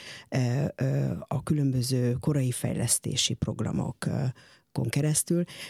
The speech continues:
viszonylag jó, ö, helyen állunk. Tehát Magyarország ebből a szempontból viszonylag jó.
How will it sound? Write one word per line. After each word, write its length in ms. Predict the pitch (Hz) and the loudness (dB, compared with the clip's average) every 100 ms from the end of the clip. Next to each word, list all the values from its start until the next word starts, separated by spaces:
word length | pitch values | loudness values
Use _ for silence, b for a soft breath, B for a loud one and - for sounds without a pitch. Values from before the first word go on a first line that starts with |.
| B | B
viszonylag 600 | 180 269 - 131 127 120 | 2 2 2 2 2 2
jó, 280 | 117 98 117 - _ | 2 0 -4 -12 _
ö, 100 | 170 151 - 139 - _ _ - 156 180 190 - 180 156 | 0 2 0 -2 -6 _ _ -10 -4 -2 0 0 0 0
helyen 420 | 139 127 110 107 | 2 2 2 -2
állunk. 380 | - - 143 - | -4 -6 -4 -4
Tehát 220 | - 165 | -4 0
Magyarország 580 | 214 202 156 139 135 123 | 0 2 2 0 0 0
ebből 220 | 135 131 | -2 0
a 40 | 123 | 0
szempontból 640 | - 127 123 123 120 113 | 0 0 0 0 0 -2
viszonylag 580 | 117 - - - - - | 0 0 2 0 -2 -2
jó. 240 | 143 135 | -2 -2